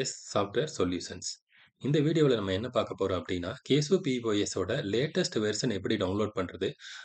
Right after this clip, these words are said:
அந்த டவுன்லோட் பண்ண வெர்ஷனை நம்ம பி சிக்கு எப்படி உள்ள கொண்டுட்டு வர்றது. So, இந்த ரெண்டையும் பார்க்க போறோம். இந்த கேசோ பி ஓ எஸ் டவுன்லோட் பண்றதுக்கு ஃபர்ஸ்ட் நீங்க வந்து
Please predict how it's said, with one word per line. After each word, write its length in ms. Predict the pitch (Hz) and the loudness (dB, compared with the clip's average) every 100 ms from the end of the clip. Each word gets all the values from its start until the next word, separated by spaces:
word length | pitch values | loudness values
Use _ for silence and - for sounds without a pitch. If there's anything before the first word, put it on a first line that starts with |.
| - 113 | -2 2
அந்த 160 | 160 127 | 6 8
டவுன்லோட் 360 | 117 165 196 - | 6 6 2 2
பண்ண 240 | 123 123 | 0 2
வெர்ஷனை 460 | 98 110 - 113 147 | 2 2 2 0 -2
நம்ம 220 | 113 101 98 | -2 -2 0
பி 100 | 165 170 | 2 2
சிக்கு 200 | 170 110 | 2 2
எப்படி 220 | 101 131 110 | 2 0 0
உள்ள 180 | 98 127 - | 0 -2 -2
கொண்டுட்டு 280 | 92 85 82 | -4 -2 -2
வர்றது. 240 | 82 - _ - | -4 -8 _ 0
So, 160 | 139 123 | 2 2
இந்த 160 | 117 113 | 4 4
ரெண்டையும் 340 | 104 110 160 - | 4 2 -2 -2
பார்க்க 320 | 95 87 90 | -4 -4 -4
போறோம். 240 | 110 - - _ _ _ _ _ _ | -4 -4 -12 _ _ _ _ _ _
இந்த 140 | 135 139 151 | 2 4 4
கேசோ 260 | 175 196 | 4 4
பி 140 | 156 143 | 4 4
ஓ 100 | 131 | 4
எஸ் 160 | 120 113 | 2 0
டவுன்லோட் 340 | 110 120 131 - | 2 4 2 2
பண்றதுக்கு 480 | 101 95 92 95 175 - | 2 2 0 -2 -6 -2
ஃபர்ஸ்ட் 320 | 113 110 - | 0 0 0
நீங்க 220 | 135 104 98 | 0 0 0
வந்து 220 | 98 | 2